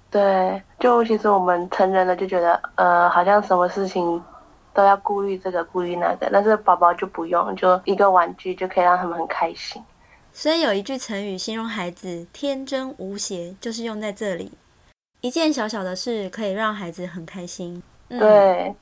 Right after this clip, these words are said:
Speaker 2: 可是我们大人就不一样了，我们大人可能承担的责任太多太重了，就比较难像小孩这样无忧无虑的。
Speaker 1: 对。
Speaker 2: 所以啊，我们要多跟小孩相处。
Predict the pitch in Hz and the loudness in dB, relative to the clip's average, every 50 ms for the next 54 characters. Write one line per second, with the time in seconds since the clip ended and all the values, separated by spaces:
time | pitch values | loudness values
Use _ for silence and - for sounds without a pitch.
0 | _ _ _ _ _ _ _ _ - 262 262 294 349 330 277 240 226 226 285 269 | _ _ _ _ _ _ _ _ -8 -6 -2 0 2 2 2 0 2 4 6 6
1 | 240 220 220 226 240 233 247 233 220 208 220 220 202 180 175 175 180 190 190 196 | 6 6 2 -2 -4 -2 0 -2 -2 0 -2 -2 -2 -4 -6 -6 -6 -6 -6 0
2 | 190 190 185 240 202 196 196 - 208 190 185 180 180 180 185 _ _ - - - | 2 4 4 4 2 0 -4 -6 -8 -8 -6 -8 -10 -12 -14 _ _ -14 -6 -6
3 | 226 220 220 247 254 254 247 226 196 - 202 196 190 202 233 226 220 220 226 254 | -4 -2 0 0 0 0 0 -6 -6 -4 -2 0 0 0 0 -2 -2 -4 -6 -6
4 | 240 208 196 - 185 185 190 190 208 226 196 170 - - - 220 185 165 165 170 | -6 -6 -4 -6 -6 -6 -6 -6 -6 -8 -8 -8 -10 -8 -8 -8 -8 -8 -12 -16
5 | - - - _ _ _ _ _ _ _ _ _ _ _ - - 370 349 320 - | -18 -20 -20 _ _ _ _ _ _ _ _ _ _ _ -8 -4 -4 -2 -2 0
6 | 233 208 196 202 277 277 277 269 247 226 214 202 196 208 214 277 262 247 240 226 | -2 -2 -2 2 2 2 2 2 0 -2 -4 -4 -4 -4 -2 -2 -2 -2 -2 -4
7 | 220 208 - 185 175 180 170 175 170 - 226 208 190 190 208 196 180 175 - - | -6 -6 -8 -8 -8 -6 -8 -8 -6 -6 -4 -4 -2 -2 -2 -2 -4 -4 -6 -10
8 | - 190 202 233 240 240 247 240 - - 175 170 175 202 196 175 170 - - - | -10 -6 -4 -2 0 0 0 0 -2 -4 -10 -8 -6 -6 -6 -6 -6 -8 -10 -12
9 | - _ _ _ _ _ _ _ _ _ _ _ _ _ - - 202 185 180 175 | -16 _ _ _ _ _ _ _ _ _ _ _ _ _ -4 2 4 4 4 4
10 | 170 170 - - 226 233 - - - 269 285 294 285 254 240 220 208 202 202 202 | 2 -2 -4 -4 -6 -8 -8 0 4 6 6 8 6 6 6 6 6 6 4 2
11 | - - - 220 208 220 240 269 277 269 277 247 233 226 226 233 220 - 190 180 | -8 -12 -10 -8 -4 0 4 4 4 4 4 0 2 2 0 -2 -2 -4 -6 -4
12 | 196 175 - 196 185 190 196 - - 170 | -6 -6 -4 -4 -4 -4 -6 -8 -10 -12